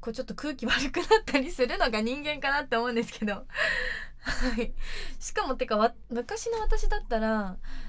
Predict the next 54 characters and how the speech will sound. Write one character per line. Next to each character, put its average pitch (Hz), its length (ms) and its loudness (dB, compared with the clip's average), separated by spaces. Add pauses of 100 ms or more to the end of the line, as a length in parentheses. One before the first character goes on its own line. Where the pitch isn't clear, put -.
(160)
多 262 140 -4
分 214 320 0
そ 269 160 0
う 277 60 0
い 269 280 -2
う 262 40 -2
険 262 240 -2
悪 262 180 -4
な 247 100 -6
雰 254 180 -4
囲 247 60 -6
気 214 100 -12
が 190 80 -4
流 196 120 -4 (140)
れ 202 80 -6
て - 120 -10
た 190 140 -8
ら、 190 320 -2 (500)
な 214 100 0
ん 196 40 -2
か - 80 -2
そ 220 140 -2
の 240 60 -2
ま 262 100 0
ま 254 140 -2
行 208 100 -8
っ - 40 -12
ち - 120 -8
ゃ 254 40 -4
っ - 20 -18
て 262 140 -6
た 220 120 -6
と - 120 -8
思 196 200 0
う 208 40 0
ん 190 60 0
で 180 100 -2
す 190 160 -4
よ。 175 260 -2 (720)
エ 262 80 2
ル 233 80 0
シ 214 140 -4
ー - 20 0
に 190 60 0
な 220 120 4
る 214 80 2
前 240 200 4
の 190 100 2
自 180 160 0
分 185 140 -2
だ 190 80 -2
っ 190 40 -2
た - 140 -6
ら。 185 160 -4